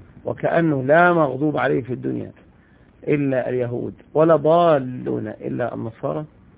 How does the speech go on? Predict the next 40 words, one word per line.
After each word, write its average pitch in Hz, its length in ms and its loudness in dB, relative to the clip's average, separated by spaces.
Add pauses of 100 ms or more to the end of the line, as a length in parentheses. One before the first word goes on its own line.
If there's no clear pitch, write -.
(440)
يبقى 127 500 -2 (160)
ليس 131 360 0
أحد 123 400 -6
ضال 113 580 0
في 117 180 -6
هذه 135 100 -2
الأمة 139 360 -4 (520)
ولا 143 260 4
مغضوب 123 320 -4
عليه 127 100 -2
في 120 80 -4
هذه 120 60 -8
الأمة. 147 280 -4 (120)
نقول 170 280 -2
لا، 214 120 0 (640)
نقول 156 180 2
ننظر 190 320 4
إلى 139 200 0
المعنى 117 500 -6
الذي 135 240 -2
من 135 120 -4
أجله 180 460 -2
غضب 151 360 2
الله 127 220 -2
على 110 100 -4
اليهود، 101 240 -10 (640)
والمعنى 165 480 0
الذي 135 200 -4
من 127 100 -8
أجله 127 540 -4 (680)
ضلل 160 220 4
الله 127 440 0
سبحانه 127 280 -6
وتعالى 117 260 -6
النصارى. 110 420 -10 (120)
ما 156 120 0
المعنى؟ 135 420 0
قالوا 196 340 0
في - 100 -10
اليهود 127 480 -4